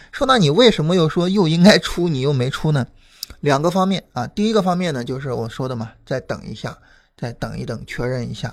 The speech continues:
啊，再等一等今天的走势。第二一个就是我没有在节目里说我要出，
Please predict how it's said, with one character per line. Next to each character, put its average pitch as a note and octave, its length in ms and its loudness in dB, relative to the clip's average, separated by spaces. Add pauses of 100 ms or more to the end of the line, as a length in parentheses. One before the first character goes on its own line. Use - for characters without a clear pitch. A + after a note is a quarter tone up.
(120)
啊， C3 180 -12
再 A#2+ 140 -6
等 A#2 240 -10
一 B2 80 -10
等 G#2+ 180 -10
今 B2+ 160 -10
天 B2 120 -8
的 B2+ 80 -8
走 A#2 180 -8
势。 - 180 -8 (480)
第 F#3 120 0
二 G3 180 4
一 - 20 2
个 C3 80 -4
就 B2+ 140 -6
是 A#2+ 180 -10 (360)
我 C3 160 -4
没 B2 100 -6
有 C#3 140 -2
在 C3 120 -4
节 A#2+ 220 -8
目 B2+ 140 -4
里 A2+ 120 -6
说 A2 360 -6
我 A2+ 240 -4
要 A2 180 -6
出， - 340 6